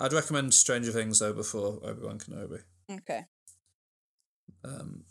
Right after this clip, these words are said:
Speaker 1: you'll have a better time with that, I reckon. Um, but yeah, so there we go. Quick look at a couple of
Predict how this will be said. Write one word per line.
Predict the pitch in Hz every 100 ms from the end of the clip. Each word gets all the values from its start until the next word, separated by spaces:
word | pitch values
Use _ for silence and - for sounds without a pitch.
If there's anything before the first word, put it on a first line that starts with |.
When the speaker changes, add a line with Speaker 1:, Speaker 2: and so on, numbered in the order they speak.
| _ _ _ -
Speaker 1:
you'll | 123 113
have | 113
a |
better | 110 -
time | - 113 104
with | 101 -
that, | 67
I | 80
reckon. | 78 - - - - - - - -
Um, | 165 170 180 175 170 - - - - - - _ - -
but | 170 127
yeah, | 202 226
so | - 143
there | 143 143
we |
go. | 143 226
Quick | - 147
look | 139 -
at | 120
a |
couple | 143 139
of | 131